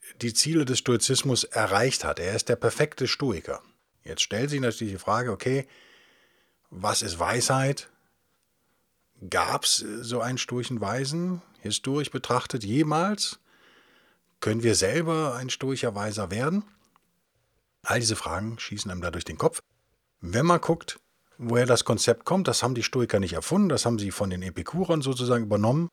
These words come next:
Es gab schon bei Platon, bei Aristoteles, die haben sich ja auch ausführlich mit natürlich, äh, Weisheit, äh, beschäftigt und auch dem, dem, dem Weisen sozusagen.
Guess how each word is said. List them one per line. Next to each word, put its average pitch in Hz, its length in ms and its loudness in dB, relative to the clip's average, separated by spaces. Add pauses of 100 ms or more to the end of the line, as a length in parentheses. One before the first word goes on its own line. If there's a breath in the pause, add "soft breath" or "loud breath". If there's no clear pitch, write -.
(560)
Es - 140 -6
gab 104 180 4
schon 110 160 2
bei 117 100 8
Platon, 127 440 2
bei 113 120 6
Aristoteles, 107 920 0
die 95 140 -4
haben 104 140 0
sich 95 100 -4
ja 98 100 -2
auch - 160 -2
ausführlich 127 600 2
mit 104 160 -2
natürlich, 95 500 -4
äh, 85 80 -12 (220)
Weisheit, 90 600 -4 (720)
äh, 85 140 -2
beschäftigt 110 560 0
und 87 100 -10
auch 78 160 -6
dem, 82 220 -12
dem, 85 400 -14
dem 76 180 -12
Weisen 107 400 2
sozusagen. 110 840 -4